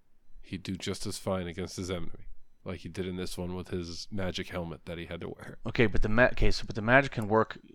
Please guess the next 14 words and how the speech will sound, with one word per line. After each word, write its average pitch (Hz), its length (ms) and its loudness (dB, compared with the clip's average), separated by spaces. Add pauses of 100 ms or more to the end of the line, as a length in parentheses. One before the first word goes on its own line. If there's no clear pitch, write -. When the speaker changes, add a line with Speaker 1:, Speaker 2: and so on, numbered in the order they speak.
(180)
Speaker 2:
it 110 100 -14
can 113 120 0
do 120 120 2
whatever 104 180 6
it 101 40 4
wants 107 240 4
to - 80 -6
him, - 160 -2 (840)
is 95 120 -2
the 92 60 2
point. 101 320 2
He 127 120 6
couldn't 151 220 6
have, 113 120 2